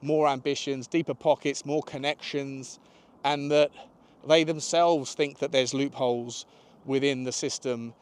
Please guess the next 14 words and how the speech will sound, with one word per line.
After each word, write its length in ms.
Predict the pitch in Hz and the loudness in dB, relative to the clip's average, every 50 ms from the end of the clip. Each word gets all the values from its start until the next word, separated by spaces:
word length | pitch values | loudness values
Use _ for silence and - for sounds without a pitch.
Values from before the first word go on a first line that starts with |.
| - _ _ _ _ _ _ - | -20 _ _ _ _ _ _ -6
that 520 | 131 143 139 139 127 - _ - - - - - - _ _ _ _ _ _ _ - | -2 2 2 2 0 -2 _ -16 -16 -16 -18 -20 -20 _ _ _ _ _ _ _ 0
they 200 | 139 175 196 208 | 4 6 6 6
want 300 | 214 175 165 147 143 - | 6 4 2 0 0 -4
to 400 | - - 139 127 123 120 120 113 - - _ _ _ _ _ | -6 -2 -2 0 0 -2 -4 -6 -8 -12 _ _ _ _ _
participate 800 | - - 139 120 - - 127 - - 120 - 123 117 113 - - | 0 2 2 2 2 -2 -4 -4 -6 -6 -4 -4 -6 -6 -6 -8
in? 200 | 113 110 107 101 - - _ _ _ _ _ _ _ - - | -10 -12 -12 -14 -20 -20 _ _ _ _ _ _ _ -14 -6
You 40 | 160 | -4
know, 100 | 165 170 | -4 0
maybe 320 | 170 185 214 240 220 233 | 4 4 4 4 4 2
Daniel 340 | 202 254 226 226 220 214 196 | 2 2 2 2 2 2 2
Levy 560 | 196 214 220 208 180 175 156 147 139 135 127 - - - - - - - - - - - - | 2 2 0 0 0 0 0 0 -2 -4 -6 -8 -14 -20 -20 -20 -20 -20 -20 -20 -20 -10 -4
should 220 | - - 190 151 | 0 0 2 2
be 160 | 175 165 160 | 2 0 -2
praised 840 | 139 - - - 196 202 202 190 160 147 135 127 127 127 120 - | -2 -6 -4 0 2 4 4 4 4 2 0 -4 -6 -8 -8 -10